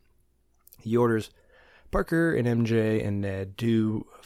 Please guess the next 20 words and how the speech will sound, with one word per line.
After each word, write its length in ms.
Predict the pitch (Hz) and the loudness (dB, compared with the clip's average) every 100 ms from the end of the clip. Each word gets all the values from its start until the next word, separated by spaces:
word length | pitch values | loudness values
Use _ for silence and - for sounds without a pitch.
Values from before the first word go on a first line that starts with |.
| - | -2
find 260 | 135 147 | 2 2
and 100 | 131 | 2
capture 380 | - 107 - 113 | 0 -2 -2 -4
them. 480 | 107 104 104 104 104 | -2 -2 -2 -4 -4
They 160 | 104 104 | -4 -2
are 360 | 101 98 101 - | -4 -6 -8 -6
able 260 | 113 101 98 | -4 -4 -6
to 140 | 104 | -6
locate 520 | 101 104 - 104 104 | -4 -6 -6 -8 -8
and 120 | 98 | -8
retrieve 440 | 110 - - - - - - _ _ - | -12 -12 -10 -10 -8 -10 -12 _ _ -6
Max 280 | 110 - 113 | -6 -6 -14
Dillon 580 | 110 120 113 113 113 - _ _ _ _ | -2 -2 0 -2 -6 -10 _ _ _ _
and 260 | 101 95 92 | -10 -8 -10
Flint 300 | - 113 - - | -4 -4 -4 -10
Marko. 460 | 98 87 - - - - _ - - - _ _ _ _ | -12 -10 -8 -10 -10 -18 _ -20 -20 -20 _ _ _ _
Uh, 40 | - 139 139 147 - _ - | -18 -16 -16 -18 -20 _ -20
who, 220 | - - - | -20 -20 -20
what, 160 | - 139 _ | -14 -14 _
uh, 200 | 110 98 | -10 -10